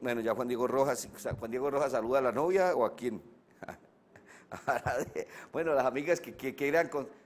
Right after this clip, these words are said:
a Jessica la Morena. Ah, sí, sí, sí. Ah, le gusta el tamaño familiar. ¿Qué tal este berraco?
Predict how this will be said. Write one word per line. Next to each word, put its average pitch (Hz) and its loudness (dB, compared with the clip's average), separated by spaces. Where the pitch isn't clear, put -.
a 117 0
Jessica 139 0
la 120 4
Morena. 135 0
Ah, 170 -2
sí, - 0
sí, 185 -4
sí. 180 -6
Ah, 220 6
le 190 4
gusta 175 0
el 175 0
tamaño 190 2
familiar. 165 4
¿Qué 190 4
tal 190 10
este - 4
berraco? 175 6